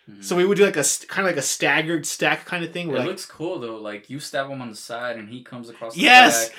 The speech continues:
Speaker 2: Yes,
Speaker 1: Like,
Speaker 2: exactly! So
Speaker 1: the
Speaker 2: I would
Speaker 1: way
Speaker 2: ju-,
Speaker 1: they
Speaker 2: I would drop down and, like, hit him with a critical hit, and then
Speaker 1: Yeah.
Speaker 2: immediately after, Joe would follow, drop down, hit him with another critical hit, and then the guy would die.
Speaker 1: Yeah, yeah.
Speaker 2: Whereas if we try to do it individually, he would still be left alive and we have to, you know, do, like, a drawn out fight. So I like how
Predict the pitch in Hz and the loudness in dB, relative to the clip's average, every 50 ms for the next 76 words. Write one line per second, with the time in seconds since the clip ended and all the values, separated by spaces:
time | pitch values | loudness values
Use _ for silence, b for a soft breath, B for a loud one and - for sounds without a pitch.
0 | B B 160 202 233 254 262 240 220 - 214 196 - - 226 220 226 226 226 214 | B B 6 8 8 8 10 8 6 6 4 4 6 6 6 6 6 4 2 2
1 | - 226 - - 208 214 226 - - 175 170 - 180 170 143 120 - - - - | 2 2 6 8 8 8 8 8 6 4 2 0 -2 -4 -6 -8 -10 -4 2 4
2 | 175 208 226 233 170 143 175 208 202 208 165 156 196 190 190 196 202 208 180 180 | 6 10 10 8 8 10 8 8 8 8 6 4 4 6 6 6 6 4 2 2
3 | 175 170 160 - - - 185 185 185 180 170 - 185 180 180 170 165 190 214 214 | 2 2 2 2 0 -2 0 0 2 0 0 0 0 0 0 0 0 2 0 0
4 | 214 170 165 165 170 156 156 156 170 185 190 180 180 - 151 156 156 - 180 165 | 0 -2 -2 0 0 0 0 0 0 2 2 0 2 2 2 2 2 0 -2 -2
5 | 139 160 170 175 170 170 - 160 170 170 175 170 139 139 160 165 170 165 143 165 | 0 0 2 0 0 0 0 2 4 4 4 4 2 2 2 2 2 4 2 2
6 | 160 160 165 175 170 160 156 160 151 - 175 165 160 143 175 185 147 147 143 135 | 2 2 2 0 0 -2 -2 -2 -2 -2 -2 -2 -2 -4 -6 -6 -6 -6 -6 -6
7 | 131 127 131 127 123 113 107 120 120 101 - - - - _ _ - 131 127 123 | -4 -4 -4 -4 -4 -6 -8 -8 -8 -8 -10 -14 -18 -20 _ _ -18 -16 -14 -12
8 | 120 117 104 - - 156 160 160 160 165 165 - 175 190 175 - 180 185 185 160 | -12 -14 -14 -8 -2 0 2 2 2 2 0 -2 -2 -4 -2 0 0 2 2 2
9 | 160 175 175 175 160 151 156 151 135 156 190 190 190 214 220 233 226 202 165 - | 2 2 0 0 -2 -2 -2 -2 0 0 -2 -2 -2 -4 -6 -6 -8 -8 -10 -16
10 | - - 170 175 160 165 - - 151 151 147 139 135 135 131 - 120 120 123 135 | -16 -8 -6 -4 -4 -4 -2 -2 -2 -2 -2 -4 -4 -4 -6 -6 -6 -6 -4 -4
11 | 135 127 120 117 117 113 - 110 107 107 113 117 107 98 92 104 104 101 98 107 | -4 -4 -4 -6 -8 -8 -10 -10 -12 -12 -14 -14 -14 -12 -12 -10 -10 -10 -10 -12
12 | 95 110 104 104 - - 82 - - - 110 107 98 - - _ _ _ _ _ | -12 -10 -10 -10 -10 -10 -14 -14 -14 -12 -12 -12 -12 -14 -18 _ _ _ _ _
13 | _ _ _ _ - - 170 160 170 185 185 180 175 175 180 175 - - 170 156 | _ _ _ _ -10 -4 0 4 4 4 6 6 6 4 4 2 0 0 0 2
14 | 143 135 123 117 113 | 2 2 0 -2 -4